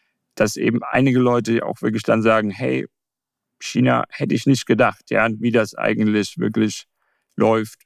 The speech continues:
wie, ähm, auch eigentlich frei und freundlich das Leben hier ist, wenn man so,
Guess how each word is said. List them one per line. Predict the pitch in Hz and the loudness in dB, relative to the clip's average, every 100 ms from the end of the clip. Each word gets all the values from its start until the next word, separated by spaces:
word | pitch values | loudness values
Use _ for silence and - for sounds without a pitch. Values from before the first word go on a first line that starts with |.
| _ | _
wie, | - 117 113 113 - | -2 0 2 0 -2
ähm, | - - - | -6 -4 -4
auch | - 50 - _ _ _ | -4 -4 -8 _ _ _
eigentlich | - - 120 107 117 107 - - _ _ _ _ _ - _ _ _ | -2 0 2 2 2 0 0 -16 _ _ _ _ _ -20 _ _ _
frei | _ - 110 110 123 | _ -4 0 2 2
und | 113 | -2
freundlich | - 131 151 147 107 - | 0 2 2 0 -2 -2
das | - - | -8 -6
Leben | 110 113 104 | 0 0 2
hier | 113 | 0
ist, | 123 117 | 0 -2
wenn | 113 | 0
man | 104 101 101 | 0 0 0
so, | 101 98 95 | 2 2 0